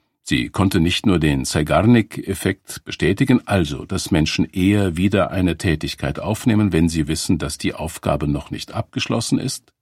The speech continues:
sondern konnte herausfinden, dass auch leistungsbezogenes Feedback zur Wiederaufnahme der Tätigkeit führen kann, unabhängig davon,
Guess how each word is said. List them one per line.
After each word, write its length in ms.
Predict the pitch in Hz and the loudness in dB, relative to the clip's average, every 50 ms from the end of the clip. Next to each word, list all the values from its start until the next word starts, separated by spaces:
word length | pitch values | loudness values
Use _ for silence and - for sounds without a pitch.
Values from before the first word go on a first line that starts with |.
| _ _ | _ _
sondern 600 | - 80 76 85 78 76 85 87 113 147 196 208 - _ _ _ _ _ _ _ _ | -6 -2 0 2 2 2 2 4 4 4 4 2 2 _ _ _ _ _ _ _ _
konnte 340 | - 123 156 180 175 175 123 | 0 2 2 4 4 4 2
herausfinden, 880 | 95 85 82 76 78 101 123 - - - 143 143 147 143 151 156 151 - _ _ _ _ | 2 2 2 2 2 2 0 -2 -2 0 2 2 4 4 4 2 2 0 _ _ _ _
dass 200 | - 104 95 - | -2 -2 0 0
auch 300 | - - 110 113 110 - - _ _ _ | 0 2 2 2 0 -2 -10 _ _ _
leistungsbezogenes 1200 | _ 92 90 131 170 170 - - 156 135 123 - - - 117 107 - - 123 104 95 101 98 87 - | _ 0 2 4 4 2 2 4 4 4 4 4 2 -2 -2 -2 2 2 2 2 4 2 2 2 0
Feedback 760 | - - - - 135 - - - _ - 57 - - - - _ _ _ _ _ _ | -4 -4 0 2 2 2 0 -4 _ -8 -8 -8 -8 -16 -20 _ _ _ _ _ _
zur 220 | - - - - | -2 -2 0 0
Wiederaufnahme 760 | - 104 - 123 110 - 78 98 98 - - 110 98 98 95 80 | 0 2 4 2 2 2 0 -2 -2 2 2 4 4 4 2 2
der 140 | 69 76 | -2 -4
Tätigkeit 600 | - - 92 85 - 92 85 - - - 65 - | 0 0 0 0 2 -2 -4 -4 -4 -6 -6 -6
führen 300 | - - 117 110 98 107 | -2 0 0 2 2 0
kann, 220 | 107 - 101 95 92 | 0 0 0 0 0
unabhängig 640 | - 120 123 117 101 90 - - 85 71 60 - - | 2 4 4 4 4 4 0 0 -2 -2 -2 -4 -4
davon, 440 | - 90 87 87 - 90 85 85 | -2 -2 -2 0 -2 -2 -2 -2